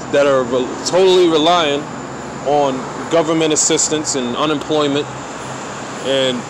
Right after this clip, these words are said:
uh, mass evictions out of their apartments and houses are pending right now. Okay? And this is creating, this is,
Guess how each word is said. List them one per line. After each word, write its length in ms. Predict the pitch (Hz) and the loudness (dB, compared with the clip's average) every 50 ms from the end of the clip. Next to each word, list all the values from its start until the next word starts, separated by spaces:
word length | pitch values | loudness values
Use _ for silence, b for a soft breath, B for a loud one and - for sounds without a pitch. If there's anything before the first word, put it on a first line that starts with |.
| - - - - | -12 -14 -6 -4
uh, 60 | 123 | -4
mass 380 | 120 123 139 160 165 160 - 165 | -2 0 2 2 2 2 2 0
evictions 680 | 147 120 123 180 180 - - 151 135 123 131 127 - - - - - - - - - - - - - - - - - - | 0 0 0 0 0 0 0 -2 -2 -2 -4 -6 -8 -10 -10 -10 -10 -10 -10 -10 -10 -10 -10 -10 -10 -10 -10 -10 -4 0
out 140 | 135 135 143 | 2 2 2
of 100 | 139 127 | 2 2
their 160 | 143 139 135 | 4 4 4
apartments 540 | 127 - - 160 165 160 156 156 151 127 147 | 2 2 2 2 2 4 2 0 0 0 0
and 100 | 143 135 | 0 0
houses 580 | 135 156 175 175 160 120 127 127 120 113 - - - - - - - - - - - - - - - - | 2 2 4 2 2 0 -2 -2 -2 -2 -2 -4 -4 -6 -8 -8 -8 -8 -8 -8 -8 -8 -8 -8 -2 2
are 140 | 135 143 135 - - | 2 2 2 2 2
pending 340 | 196 214 208 185 160 139 131 | 2 2 2 2 2 2 4
right 220 | 131 131 127 120 | 4 4 2 2
now. 220 | 123 120 110 98 85 - - - - - - - - - - - - - - - - - - - - - - - - - - - 117 117 | 0 -2 -2 -2 -4 -6 -8 -8 -10 -10 -10 -10 -10 -10 -10 -12 -12 -12 -12 -12 -12 -12 -12 -12 -12 -12 -14 -14 -14 -14 -12 -8 -6 -6
Okay? 320 | 113 - 143 139 147 160 160 - - - - - | -2 0 2 2 2 0 -4 -10 -16 -18 -8 -4
And 240 | 131 139 131 131 156 | -4 -2 -2 0 0
this 160 | 165 - 165 | 0 0 -2
is 80 | 143 - | -4 -2
creating, 500 | - 160 160 156 151 143 143 135 135 127 | 0 0 2 2 2 0 -2 -2 -2 -4
this 160 | 156 160 - | -2 -2 -2
is, 160 | 143 131 123 | -4 -4 -8